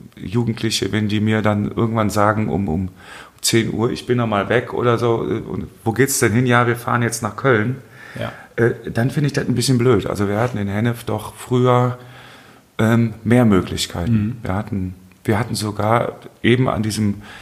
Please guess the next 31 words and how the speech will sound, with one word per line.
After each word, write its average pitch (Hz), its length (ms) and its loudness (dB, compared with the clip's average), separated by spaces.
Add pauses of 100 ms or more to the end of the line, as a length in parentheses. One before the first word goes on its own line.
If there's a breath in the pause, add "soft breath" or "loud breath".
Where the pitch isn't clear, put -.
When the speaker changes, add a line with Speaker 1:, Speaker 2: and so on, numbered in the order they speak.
(400 loud breath)
Speaker 1:
äh, 104 180 0 (180)
Marktplatz 127 580 0
neben 120 300 4
der 107 140 -2
Buchhandlung 113 640 -2
eine - 160 -2
Kinderdisco, 101 680 2
da 87 100 -2
konnte 95 380 -6
man, 87 280 -4
im - 240 0
Tropical, 90 560 0
da 87 80 -6
konnte 92 360 -8
man 98 120 -4
früher 107 260 2
hingehen 110 380 2 (480 loud breath)
von, 107 260 -2
von 104 240 -4
fünfzehn 123 500 0
bis 107 160 -2
acht - 280 -2
Uhr, 127 160 4
dann 107 160 2
kamen 117 180 0
die 110 100 -2
Großen 117 440 -4
und 107 80 -6
man 104 160 -6
wurde 107 160 -2
rausgefegt. 120 640 -2